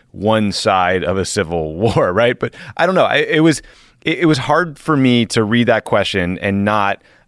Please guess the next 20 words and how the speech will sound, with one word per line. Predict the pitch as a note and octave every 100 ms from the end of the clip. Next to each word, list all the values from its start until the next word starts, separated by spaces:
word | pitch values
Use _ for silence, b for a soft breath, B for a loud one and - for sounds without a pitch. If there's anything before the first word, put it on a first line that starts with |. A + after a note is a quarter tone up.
| _
feel | - - C#3+
his | C3+ B2
pain, | - G2 E2+ E2+ F#2
feel | - A#2 A#2
Bernie's | A2+ G#2+ F#2+
frustration | - - G#2 - G#2 G2 F#2+ F2
in | F2 F2+
the | F2
way | F2+
it | E2+
was | E2+
framed | - F2+ F2+ E2+
to |
him, | F2 E2+
but | E2 G#2+
then | B2
also | A2 B2 A#2+ B2
wonder | G2 G#2+ G#2 G#2
to | - G#2+
myself, | F#2 - F2+ E2+